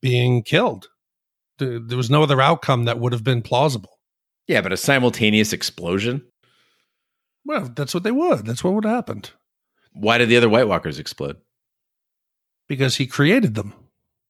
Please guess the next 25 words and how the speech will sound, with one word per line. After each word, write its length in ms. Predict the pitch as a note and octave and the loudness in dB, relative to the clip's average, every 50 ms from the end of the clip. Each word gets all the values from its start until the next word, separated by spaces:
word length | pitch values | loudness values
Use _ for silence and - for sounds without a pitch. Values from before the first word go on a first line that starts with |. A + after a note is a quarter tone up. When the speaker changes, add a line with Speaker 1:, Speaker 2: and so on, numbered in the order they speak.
| _ _ _ _ _ _ _ _ _ _ _ | _ _ _ _ _ _ _ _ _ _ _
Speaker 1:
Come 160 | - G#3 D3+ | -4 -2 -2
on, 100 | A#2 G#2+ | -2 -2
you're 80 | A2 A#2+ | -4 -2
thinking 240 | - F3+ E3+ D#3 B2 | -2 -2 -2 -2 -4
too 140 | - - A#2 | -2 -2 -4
much. 160 | G#2 G2+ G2+ | -4 -4 -6
This 80 | - | -2
is 80 | D3 D#3 | 0 2
a 40 | D3 | 2
show 200 | - - F3+ D#3 | 4 4 4 4
with 100 | C#3+ A#2 | 4 2
dragons. 680 | - - B2+ A#2+ A#2+ A#2+ G2+ F#2 - - - - - - _ _ _ _ _ _ _ | 0 0 2 2 2 2 0 -4 -12 -12 -14 -14 -14 -14 _ _ _ _ _ _ _
Speaker 2:
<laughs> 340 | _ _ F3 _ _ - | _ _ -20 _ _ -8
All 200 | - G2 G#2+ G3 | -4 -4 -4 -4
right. 240 | F2+ - - - - - _ _ - | -6 -8 -10 -14 -16 -18 _ _ 0
Speaker 1:
Cut 160 | - E3 F#3 | 0 2 2
it 60 | F#3+ | 2
some 200 | - - D3+ B2+ | 0 0 -2 0
slack. 600 | - - - B2+ A#2+ A#2 G#2 - - _ - _ _ _ _ _ _ _ _ _ _ _ _ _ _ _ _ _ _ _ _ _ - | 0 -2 -2 -2 -2 -2 -2 -4 -8 _ -20 _ _ _ _ _ _ _ _ _ _ _ _ _ _ _ _ _ _ _ _ _ -6
So 160 | - - C#3+ | 0 2 4
our 160 | C#3 C#3 C#3 | 4 4 4
next 440 | C3+ C#3 E3+ G3 F#3+ - - - C3 | 4 4 2 2 0 -2 -8 -6 -2
voicemail 560 | B2 D3 E3+ F3+ E3+ - F#3 F#3 F#3 F#3+ F#3 | 2 4 4 4 4 2 4 4 4 4 2
comes 300 | - - D3 C3 B2+ A#2 | 2 2 0 2 2 -2
from 260 | - - A#2+ A#2 A2+ | -2 -4 -6 -6 -6